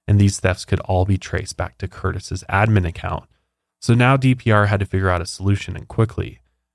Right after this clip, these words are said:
Curtis's arrest could put the whole community in jeopardy. Plus, the stolen Bitcoins were a big issue, so he messaged Carl, A K A Knob, for help.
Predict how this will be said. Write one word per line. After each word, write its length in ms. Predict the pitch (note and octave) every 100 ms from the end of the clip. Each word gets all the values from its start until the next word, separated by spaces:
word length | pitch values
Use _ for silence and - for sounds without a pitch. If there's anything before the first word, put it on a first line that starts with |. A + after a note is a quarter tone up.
| _
Curtis's 480 | - A#2 A2+ A2+ G#2
arrest 340 | F#2+ F#2+ G2
could 160 | - G#2
put 140 | G2+
the 80 | -
whole 320 | F#2 G2+ G#2+
community 720 | G#2+ - G#2 C#3 A#2+ F2+ F2
in 160 | F2 F2+
jeopardy. 580 | G2+ G#2+ G2+ F#2+ E2 - _ _ _ -
Plus, 240 | B2 A2+
the 80 | G#2+
stolen 320 | - G#2+ F#2+
Bitcoins 460 | G2 - G#2+ G2 F#2
were 120 | F#2
a 40 |
big 200 | F2+ F2+
issue, 340 | F#2+ G2 F2 E2+
so 160 | - G2
he 80 | F#2
messaged 420 | F#2 F#2 G2 -
Carl, 520 | - F#2 F2 F2 - -
A 100 | G2
K 160 | -
A 380 | F#2 F#2+ F2 E2+
Knob, 520 | F2+ A2+ A2+ F#2 D#2
for 220 | - G2+ F#2+
help. 440 | B2 A#2+ -